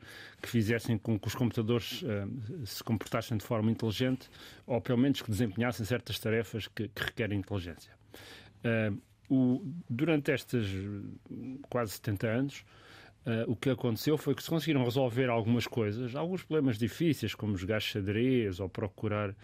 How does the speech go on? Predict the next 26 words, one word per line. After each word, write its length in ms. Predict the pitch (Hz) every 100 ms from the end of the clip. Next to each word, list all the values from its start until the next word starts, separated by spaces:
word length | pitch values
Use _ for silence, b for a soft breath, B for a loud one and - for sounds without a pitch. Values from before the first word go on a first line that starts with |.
| B B B -
eh, 240 | 104 107
os 140 | 110 90
melhores, 640 | 104 98 107 101 101 -
eh, 240 | 101 95
agendamentos, 760 | 101 92 104 98 95 107 101 -
tripulações 1200 | - 117 - 107 92 - 110 127 127 113 101 90
e 200 | 95 92
problemas 400 | - 104 104 101
de 60 | 98
otimização, 720 | 95 107 98 92 92 - 101
de 80 | 95
logística, 500 | 98 95 95 95 104
et 60 | 95
cetera. 400 | - 107 110 113 B B B B B
Mas 220 | 123 123
houve 320 | 147 135 127 135
algumas, 920 | 131 123 117 113 127 185 165 139 - - _ - _ _ _ _ -
algumas 460 | 120 117 160 143
tarefas 420 | - 135 135 139 -
que 60 |
foram 220 | - 131
sempre 380 | 120 - 135 117
muito 340 | 117 127 143 -
difíceis 460 | 120 127 104 107
de 80 | -
fazer 420 | - 98 107 107